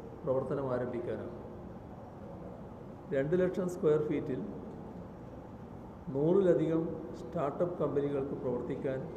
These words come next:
ഇത് സൗകര്യമൊരുക്കും. സ്റ്റാർട്ടപ്പ് എക്കോസിസ്റ്റത്തിൽ പതിനയ്യായിരത്തിലധികം സ്റ്റാർട്ടപ്പുകൾ മൂന്ന്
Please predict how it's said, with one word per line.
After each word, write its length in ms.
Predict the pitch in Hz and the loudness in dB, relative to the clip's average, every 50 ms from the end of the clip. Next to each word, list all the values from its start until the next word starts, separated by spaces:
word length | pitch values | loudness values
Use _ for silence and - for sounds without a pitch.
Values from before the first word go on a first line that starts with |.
| - - - - - - - 170 131 | -10 -10 -12 -12 -12 -10 -8 -6 -4
ഇത് 160 | 120 131 127 123 123 123 - - - | -2 -2 -2 -2 -2 -4 -6 -6 -4
സൗകര്യമൊരുക്കും. 680 | 127 120 123 127 120 120 113 110 104 - - - - - - - - - - - - - - - - - - - - - - - - - - - - - - - - - - - - - - - - - - - - - - - - - - - - - - - - - - - - - - - - - - - - - - - - - | -2 0 2 2 2 2 0 0 -2 -4 -6 -6 -8 -8 -10 -10 -10 -12 -12 -12 -12 -12 -12 -12 -12 -12 -14 -14 -14 -14 -14 -14 -14 -12 -12 -12 -12 -12 -12 -12 -12 -12 -12 -12 -12 -12 -12 -12 -12 -12 -12 -12 -12 -12 -12 -12 -12 -12 -12 -12 -12 -12 -12 -12 -12 -12 -12 -12 -12 -12 -12 -12 -12 -12 -12 -12 -12 -12 -14 -14 -14 -12
സ്റ്റാർട്ടപ്പ് 580 | - - - 185 185 156 156 - 196 196 - 185 170 | -10 -8 -4 -2 -2 0 2 2 2 2 2 2 2
എക്കോസിസ്റ്റത്തിൽ 760 | - - 185 185 185 - 170 - - 165 160 160 - 110 107 - - - - - - - - - - - - - | 2 4 2 2 2 2 0 -2 0 0 0 2 0 0 0 -2 -4 -6 -8 -8 -10 -10 -12 -12 -12 -14 -6 -2
പതിനയ്യായിരത്തിലധികം 1000 | 147 139 143 147 170 175 180 185 180 185 185 175 180 180 170 160 160 160 165 160 160 - | 0 0 2 4 4 6 6 6 6 6 4 4 2 2 4 4 4 4 4 0 -2 -2
സ്റ്റാർട്ടപ്പുകൾ 640 | - 147 127 131 - 165 151 - - 143 143 147 151 - - - - - - - - - - - - - - - - - - - - - - - - - - 139 | -2 0 0 0 2 0 0 0 0 0 0 0 0 -2 -4 -6 -8 -10 -10 -10 -10 -12 -12 -12 -12 -12 -12 -12 -12 -12 -12 -12 -12 -12 -12 -12 -12 -8 -4 0
മൂന്ന് 280 | 139 151 175 185 202 | 2 4 6 6 6